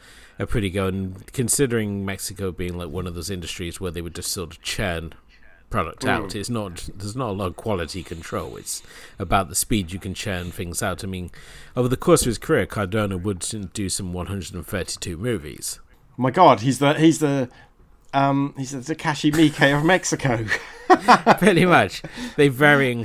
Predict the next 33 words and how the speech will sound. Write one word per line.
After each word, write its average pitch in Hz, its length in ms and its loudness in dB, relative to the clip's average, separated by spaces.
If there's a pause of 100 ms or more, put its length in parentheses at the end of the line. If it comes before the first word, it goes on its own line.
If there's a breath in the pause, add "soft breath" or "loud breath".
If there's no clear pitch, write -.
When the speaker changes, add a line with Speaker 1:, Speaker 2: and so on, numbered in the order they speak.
Speaker 1:
qu-, 131 180 -4
quality 110 460 0
greatly. 90 640 -4
<laughs> - 80 -20
I - 280 0
will 175 280 8
tell 123 200 2
you 104 120 2
that 107 220 0
much, 92 100 2
Speaker 2:
Well, 160 220 12
Speaker 1:
so. 98 100 -4
Speaker 2:
again, 175 420 8 (400)
the 208 80 -2
Takashi - 440 0
Miike 160 560 8
of, - 320 6
um, 196 220 6
<laughs> - 500 4
of, - 360 -4
of 170 180 -8
Mexico. 107 640 -12
Speaker 1:
But, 208 120 2
you 185 100 4
know, 131 160 6
you 147 260 4
Speaker 2:
We 156 60 6
Speaker 1:
need, 156 320 0
if 285 200 0
you 175 140 2
need 147 220 2
product 131 500 2
making, 117 540 -2